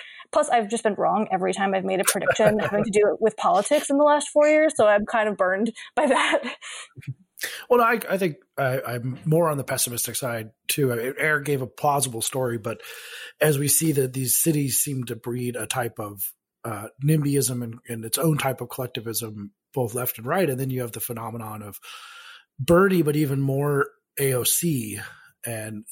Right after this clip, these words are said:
Speaker 2: the kind of p-, positions that she represents for urban cosmopolitans, where she, well, she might not be as anti-immigrant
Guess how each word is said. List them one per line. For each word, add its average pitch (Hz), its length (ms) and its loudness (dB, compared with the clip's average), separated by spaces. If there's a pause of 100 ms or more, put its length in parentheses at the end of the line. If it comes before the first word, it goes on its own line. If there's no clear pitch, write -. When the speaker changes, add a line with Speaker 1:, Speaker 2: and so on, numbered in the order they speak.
Speaker 2:
the 123 100 -6
kind 120 280 -6
of 107 120 -8 (460)
p-, - 80 -10
positions 131 520 0
that 113 160 -6 (540)
she 151 200 2
represents 123 600 0
for 113 360 -6
urban 117 420 -6 (640)
cosmopolitans, 147 880 0
where 113 500 -6
she, 143 580 0
well, 117 240 0
she 190 180 4
might 196 200 6
not 143 200 -4
be 135 280 -2
as 120 200 -4
anti-immigrant 117 880 -8